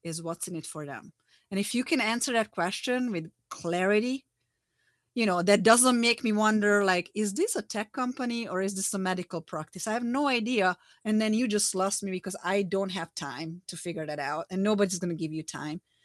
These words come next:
You know, sometimes being a little bit more literal is very helpful, you know, using words that can allow me to put you in the right category. So if you do I T and you say I T in your name or your tagline or your headline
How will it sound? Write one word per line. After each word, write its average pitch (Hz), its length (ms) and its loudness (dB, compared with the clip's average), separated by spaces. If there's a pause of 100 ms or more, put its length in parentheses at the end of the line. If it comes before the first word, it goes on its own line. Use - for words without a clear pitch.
(480)
You 233 120 4
know, 180 100 4
sometimes 233 680 2
being 208 280 2
a 180 80 2
little 190 220 2
bit 190 160 2
more 170 240 -2
literal 220 800 0
is 180 140 -6
very 165 220 0
helpful, 208 640 0 (600)
you 208 120 0
know, 214 280 2 (200)
using 214 520 8
words 196 340 8
that 208 180 6
can 202 300 2
allow 196 340 6
me 214 180 2
to 208 120 -4
put 220 260 -4
you 208 180 4
in 202 120 4
the 180 80 0
right 180 260 2
category. 196 520 2
So 202 160 -2
if - 180 -6
you 220 80 4
do 214 240 4
I 196 200 4
T 214 320 0
and 196 120 0
you 180 60 -2
say 196 360 -2
I 190 180 2
T 214 260 -2
in 196 80 0
your 180 180 0
name 190 340 -2
or 190 120 0
your 165 160 0
tagline 196 640 0
or 170 100 -2
your 160 160 -4
headline 196 600 0